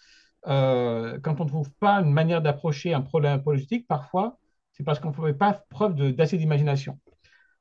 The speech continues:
Euh, un exemple, hein, c'est, euh, quand quelqu'un, euh, vous pose, euh, bah tiens, l'existence du mal.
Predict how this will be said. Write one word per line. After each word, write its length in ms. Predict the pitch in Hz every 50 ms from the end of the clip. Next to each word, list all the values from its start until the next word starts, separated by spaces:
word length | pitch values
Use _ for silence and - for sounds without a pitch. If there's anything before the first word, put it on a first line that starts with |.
| _ -
Euh, 240 | 147 143 139 143 147
un 140 | 156 165 175
exemple, 460 | 180 175 160 214 254 262 - 185 185
hein, 200 | 220 233 240 247 -
c'est, 320 | - - - 165 156 156
euh, 320 | 139 131 131 131 127 127 127
quand 140 | - 170 156
quelqu'un, 560 | 147 180 170 147 - 196 196 196 196 202 196 170 147
euh, 320 | 135 131 131 131 131 127
vous 260 | 131 127 131 139 147 143 - _
pose, 280 | - 185 196 190 165 147
euh, 180 | 143 127 120 -
bah 140 | 151 156 151
tiens, 260 | 143 - 185 175 - - _ _
l'existence 600 | - 143 151 165 160 165 190 185 - 208 214 190
du 100 | 156 160
mal. 340 | 156 151 147 139 127 110 -